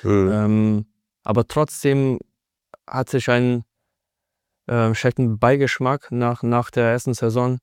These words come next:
Speaker 2: äh, wo ich mir dachte, okay, das war jetzt nicht so, wie ich mir vorgestellt habe, weil mit Holstein Kiel habe ich auch gegen Meppen gespielt
Speaker 1: Mhm.
Speaker 2: und da, äh, damals, ähm, mit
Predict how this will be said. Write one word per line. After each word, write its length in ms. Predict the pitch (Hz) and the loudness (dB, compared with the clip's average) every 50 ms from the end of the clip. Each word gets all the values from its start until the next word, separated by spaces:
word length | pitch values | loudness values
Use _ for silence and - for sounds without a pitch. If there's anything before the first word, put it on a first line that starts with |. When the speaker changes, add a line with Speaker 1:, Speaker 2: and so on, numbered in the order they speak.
| _ _ | _ _
Speaker 2:
äh, 60 | - 113 | -4 -2
wo 320 | 113 110 113 110 117 117 | 0 0 2 2 2 0
ich 140 | 113 - - | 0 0 0
mir 120 | 110 110 | 0 0
dachte, 380 | 110 113 113 - - - 117 110 | 2 0 0 -2 -4 -4 -2 -2
okay, 380 | 110 - - 127 120 127 131 - _ _ _ _ _ _ _ _ _ _ _ _ _ | -2 -4 -2 -2 -2 -2 -2 -6 _ _ _ _ _ _ _ _ _ _ _ _ _
das 160 | - 107 - | -8 -4 0
war 100 | - 113 | 2 4
jetzt 240 | 110 113 110 - - | 4 4 2 2 0
nicht 160 | 139 143 - | -2 -2 0
so, 220 | - - 143 135 123 | 0 0 2 2 2
wie 60 | 123 | 2
ich 120 | 113 - | 0 0
mir 160 | 127 117 113 | 0 0 0
vorgestellt 520 | 107 - 123 123 127 127 - - 127 117 - | 0 0 0 0 0 0 -2 -2 -4 -2 0
habe, 160 | 120 113 110 | 0 0 2
weil 300 | 113 107 110 110 107 101 | 2 2 2 2 2 2
mit 280 | 104 113 113 107 - - | 0 0 0 -2 -2 -4
Holstein 300 | 120 110 110 - 113 110 | -4 -2 -2 -2 -2 -2
Kiel 160 | - 127 117 | -2 -2 -2
habe 140 | 107 101 107 | -2 -2 -2
ich 100 | - 123 | -2 -2
auch 180 | 113 113 113 - - | -2 -2 -2 -4 -4
gegen 320 | - 127 123 127 127 123 | -2 0 0 2 2 2
Meppen 300 | 120 120 113 - 127 120 | 0 0 -2 -4 -2 -2
gespielt 500 | 117 113 - - - 127 123 127 123 113 | 0 -2 -2 -2 0 2 2 2 2 2
Speaker 1:
Mhm. 160 | 117 113 107 | 2 0 2
Speaker 2:
und 260 | 107 107 110 - - - | 2 0 -2 -4 -6 -6
da, 320 | - 110 110 110 113 117 107 | -4 -2 0 0 0 -2 -2
äh, 360 | - - - 117 117 113 113 | -4 -8 -8 -6 -4 -2 -2
damals, 580 | 107 113 113 117 117 117 113 113 110 - - - _ - - - - - - - _ _ _ _ _ | -2 0 0 2 2 2 2 0 -2 -4 -12 -20 _ -20 -20 -20 -20 -20 -20 -20 _ _ _ _ _
ähm, 500 | - 123 117 113 113 110 110 110 107 104 - _ _ _ _ _ | -2 0 2 2 2 2 2 0 -2 -4 -6 _ _ _ _ _
mit 600 | - - - 123 117 107 - _ - - - - | -8 -4 -2 0 0 -2 -4 _ -18 -20 -20 -20